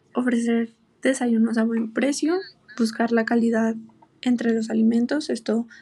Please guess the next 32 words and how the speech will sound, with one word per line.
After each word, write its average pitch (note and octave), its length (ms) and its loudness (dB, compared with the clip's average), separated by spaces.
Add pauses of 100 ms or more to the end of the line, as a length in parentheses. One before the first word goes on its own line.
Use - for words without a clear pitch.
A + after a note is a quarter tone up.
(420)
es A3+ 260 0
una A#3 220 2
balanza A3+ 400 0
entre A3+ 360 -2
precio A3+ 400 -2
y A#3 40 -2
calidad, A#3 520 -2 (800)
y E4+ 460 4 (120)
las A3+ 680 2
variantes A#3 420 2
sucursales A3 680 -2
que, A3 680 0 (140)
que A#3+ 120 0
se A#3 100 -2
han A3 220 2
ido A3 180 2
abriendo. A3 420 -2
La G#3+ 60 -18 (1800)
relación B3+ 220 -10
con C#4+ 140 -4
el D4+ 180 -8
cliente A#3 600 -4 (680)
es B3 140 2
conocida B3 560 4
debido A#3 380 4
a A3+ 60 6
los A#3 260 2
años A3 640 2
que A#3+ 160 6
lleva G#3+ 200 6
el A#3+ 140 2
negocio A#3 560 2